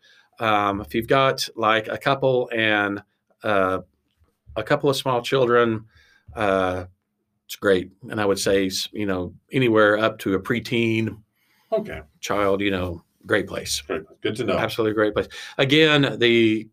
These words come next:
Speaker 1: uh, the, the little touches that the Disney staff adds is, is always supreme. Um, a lot of times you will come in at night and you will find your towels, uh, wrapped in the Mickey Mouse ears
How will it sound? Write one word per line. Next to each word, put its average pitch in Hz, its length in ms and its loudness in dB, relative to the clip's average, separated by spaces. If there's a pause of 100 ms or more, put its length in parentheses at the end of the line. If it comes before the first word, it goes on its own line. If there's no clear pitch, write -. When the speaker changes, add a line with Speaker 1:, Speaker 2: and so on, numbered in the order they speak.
(120)
Speaker 1:
uh, 98 400 0 (280)
the, 107 240 -4 (200)
the 107 140 -2
little 135 280 2
touches 117 640 0
that - 160 -4
the 101 60 -8
Disney 104 320 -4
staff 98 340 -4
adds 92 440 -4
is, 92 140 -12
is - 200 -10
always 85 360 -10
supreme. 82 560 -14 (100)
Um, 85 360 -8 (640)
a 113 40 -6
lot 110 100 2
of 104 80 0
times 104 340 0
you 95 60 -4
will 92 80 0
come 110 200 0
in 104 100 2
at 101 120 -2
night 113 460 0 (100)
and 90 480 -2
you 95 140 -2
will 98 80 4
find 98 260 -4
your 90 100 -2
towels, 87 640 -2 (100)
uh, 82 360 -4 (200)
wrapped 92 340 0
in 85 280 -4
the 82 440 -6
Mickey 95 300 -4
Mouse 80 300 -6
ears - 460 -8